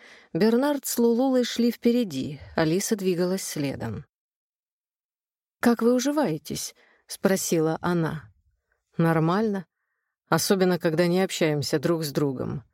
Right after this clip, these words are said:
Бернард указал на деревянную беседку. «Там обычно в это время пусто». Алиса не переставала удивляться комфорту местных тюрем. Вместо зарешеченной камеры дом на четыре персоны,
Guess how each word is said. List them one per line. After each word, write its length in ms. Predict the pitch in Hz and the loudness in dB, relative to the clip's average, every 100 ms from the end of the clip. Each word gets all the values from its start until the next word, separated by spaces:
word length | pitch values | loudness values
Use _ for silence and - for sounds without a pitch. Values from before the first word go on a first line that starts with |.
| _ _ - - - _ - | _ _ -20 -20 -20 _ -2
Бернард 520 | 180 208 226 254 240 | 0 2 2 2 0
указал 380 | 220 214 196 202 | 2 2 2 2
на 140 | 190 | 2
деревянную 580 | 175 175 180 175 170 165 | 2 0 2 2 0 0
беседку. 640 | 175 - 151 - - - - _ _ _ _ | -2 -4 -6 -8 -10 -14 -16 _ _ _ _
«Там 200 | 196 202 | 2 4
обычно 460 | 190 190 - 190 | 2 0 0 0
в 60 | 175 | 2
это 180 | 180 170 | 0 2
время 320 | 180 175 180 | 2 2 0
пусто». 560 | - 139 - - - - _ _ _ _ _ _ _ _ _ _ _ _ - | -2 -6 -6 -12 -16 -18 _ _ _ _ _ _ _ _ _ _ _ _ -2
Алиса 360 | 202 269 - | 2 2 2
не 140 | 262 247 | 0 2
переставала 640 | 233 220 - 226 269 254 | 2 2 2 2 2 2
удивляться 580 | - 190 196 226 240 214 | 0 0 0 0 0 -4
комфорту 640 | - 190 180 240 226 - | 0 0 2 0 0 0
местных 480 | 202 202 190 196 190 | 2 0 0 0 -2
тюрем. 600 | - - 147 127 110 151 - _ - | -4 -4 -2 -4 -8 -12 -16 _ -6
Вместо 420 | 143 151 175 - | 0 0 0 -2
зарешеченной 800 | 156 170 165 170 - 196 185 175 | 0 0 -2 -6 -2 2 2 0
камеры 480 | - 196 202 160 156 | 0 0 2 2 0
дом 260 | 147 190 | 0 2
на 80 | 185 | 0
четыре 380 | 151 - 165 147 | -2 -4 -2 -2
персоны, 680 | - 151 123 - 165 185 | 0 -2 -2 -2 0 0